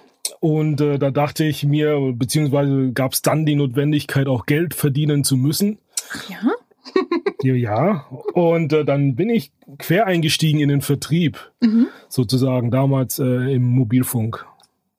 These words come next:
Speaker 2: Okay, Mobilfunk. Und das war wahrscheinlich noch mit diesen ganz großen, äh, klom-,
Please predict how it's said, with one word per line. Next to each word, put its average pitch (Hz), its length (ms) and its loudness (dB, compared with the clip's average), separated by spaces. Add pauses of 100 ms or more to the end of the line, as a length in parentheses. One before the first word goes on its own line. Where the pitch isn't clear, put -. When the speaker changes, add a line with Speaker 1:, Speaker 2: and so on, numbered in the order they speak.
Speaker 2:
Okay, 190 640 -12
Mobilfunk. 220 800 -2
Und 220 160 -4
das 214 180 -6
war 226 160 -2
wahrscheinlich 233 380 0
noch 226 140 -2
mit 226 160 -2
diesen 226 200 0
ganz 233 280 -2
großen, 247 640 2
äh, 220 300 -8
klom-, 247 360 0